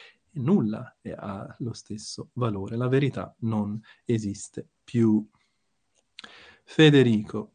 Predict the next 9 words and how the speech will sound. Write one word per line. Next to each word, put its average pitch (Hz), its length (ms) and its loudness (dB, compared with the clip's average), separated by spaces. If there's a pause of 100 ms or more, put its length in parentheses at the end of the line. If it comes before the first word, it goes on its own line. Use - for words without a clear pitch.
(120)
purtroppo 127 640 4
Papa 143 300 0
Giovanni 131 540 2 (640)
non 165 180 6
ascoltò 156 760 4
la 135 400 0
profezia 139 540 0
di 139 100 0
sventura 135 920 0